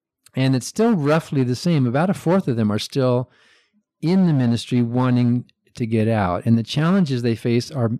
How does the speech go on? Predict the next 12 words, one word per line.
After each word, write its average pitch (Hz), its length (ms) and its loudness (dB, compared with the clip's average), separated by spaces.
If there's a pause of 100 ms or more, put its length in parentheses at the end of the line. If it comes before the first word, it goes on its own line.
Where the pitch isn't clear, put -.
(100)
are 120 120 -2
many. 120 320 0 (360)
The, 139 180 -2
the 139 200 -4
main 190 280 2
one, 117 140 0
of 110 60 -6
course, 113 300 0
is, - 320 -6
is 113 260 2
a 113 160 -4
job. 90 480 0